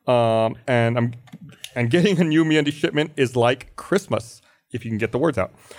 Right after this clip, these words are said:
Uh, this holiday season, <laughs> MeUndies will be releasing a new print every Tuesday. That means you'll have no excuses not to celebrate the holidays, right down to your very core. But why stop at undies?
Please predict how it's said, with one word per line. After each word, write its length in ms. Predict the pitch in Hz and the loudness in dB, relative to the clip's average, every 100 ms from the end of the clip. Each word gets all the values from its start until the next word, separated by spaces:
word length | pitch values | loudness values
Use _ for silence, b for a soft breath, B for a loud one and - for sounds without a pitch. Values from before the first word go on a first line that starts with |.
| B | B
Uh, 120 | 147 | 0
this 140 | 143 190 | 0 2
holiday 280 | 190 190 - | 2 2 2
season, 320 | 240 - 175 | 2 2 2
<laughs> 0 | |
MeUndies 340 | 165 175 170 | 2 2 0
will 100 | 170 | 0
be 120 | 151 143 | 0 2
releasing 360 | 143 156 151 | 2 0 0
a 20 | |
new 140 | 139 185 | 0 0
print 240 | 185 190 - - | 0 -4 -6 -2
every 260 | 165 170 | 0 0
Tuesday. 560 | 175 - 180 160 123 98 b b b | -2 0 0 0 0 -2 b b b
That 120 | - 160 | 0 2
means 180 | 170 | 2
you'll 120 | 165 135 | 2 2
have 120 | 117 | 2
no 120 | 185 | 0
excuses 440 | 214 - 170 170 | 0 -2 0 -2
not 220 | 143 156 165 | 0 0 0
to 80 | |
celebrate 320 | 156 151 143 143 | 0 0 0 0
the 80 | |
holidays, 380 | 127 131 135 127 b b b | 2 2 2 -2 b b b
right 220 | 151 - | 0 0
down 220 | 151 151 | 0 0
to 100 | 151 | 0
your 80 | 131 | -2
very 320 | 101 127 127 | 0 0 0
core. 400 | 131 - 123 104 - b b | -4 -2 0 0 -4 b b
But 100 | 151 | -2
why 100 | 151 | 0
stop 260 | 185 185 175 | 0 0 0
at 80 | 151 | 0
undies? 360 | 135 143 175 | 0 -4 -8